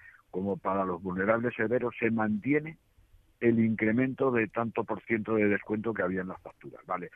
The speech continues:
Los vulnerables tenían el veinticinco por ciento en, en, en dos mil veintiuno y con la crisis se subió al sesenta y cinco por ciento.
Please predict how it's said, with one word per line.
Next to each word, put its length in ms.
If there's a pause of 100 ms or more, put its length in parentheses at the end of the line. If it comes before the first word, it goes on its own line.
(180)
Los 160
vulnerables 560
tenían 340
el 120
veinticinco 480
por 180
ciento 380 (120)
en, 300
en, 180
en 160
dos 120
mil 160
veintiuno 520 (460)
y 120
con 260
la 680
crisis 460
se 100
subió 380
al 120
sesenta 380
y 40
cinco 280
por 200
ciento. 320